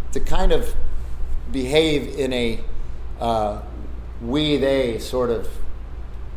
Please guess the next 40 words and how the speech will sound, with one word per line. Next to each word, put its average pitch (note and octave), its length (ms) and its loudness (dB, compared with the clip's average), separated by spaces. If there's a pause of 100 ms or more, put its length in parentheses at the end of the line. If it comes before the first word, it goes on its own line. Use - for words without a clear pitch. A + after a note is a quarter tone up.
(320)
attitude. B2+ 420 -2
It C#3 100 -6
just, F#3+ 300 -4
it's D3+ 160 -2
just G#3+ 220 2
something D#3 380 0
that A#2+ 140 -6
we A#2 120 -4
do. F#2+ 360 0 (920)
We D3 140 2
don't F3 180 4
even D3 200 4
realize C3+ 500 6
it, - 180 2
that A#2+ 180 8
we're, A2 300 6 (240)
that, B2 280 2
that B2 140 4
we're A#2 120 2
doing A2+ 400 4
it. - 100 2 (920)
But B2 140 4
we B2 160 6
do. B2 240 4
We G2+ 160 -2
tend C3+ 300 4
to B2 80 2
have A#2+ 220 0
this, - 280 -4 (160)
we A2+ 100 -6
have B2 140 -2
this A#2+ 180 -4
idea A#2 400 0
that A2 160 -4
there A#2 180 0
are A2 60 -2
these G#2+ 320 -8 (560)
groups, F3 400 2
these A#2+ 200 -6
cliques, - 560 -2